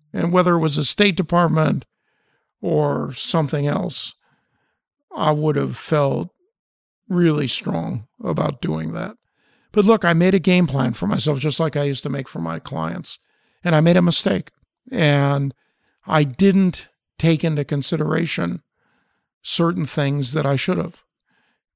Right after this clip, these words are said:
But at the end of the day, it worked out fine. I made a good settlement at Disney, made me comfortable.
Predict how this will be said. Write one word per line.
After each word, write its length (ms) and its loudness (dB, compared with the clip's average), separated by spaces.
But 220 6
at 140 0
the 120 4
end 140 4
of 80 2
the 80 2
day, 220 2
it 100 -2
worked 240 -4
out 180 -4
fine. 400 -6
I 140 0
made 180 4
a 60 4
good 200 2
settlement 480 2
at 140 -4
Disney, 520 0
made 180 0
me 140 0
comfortable. 720 -2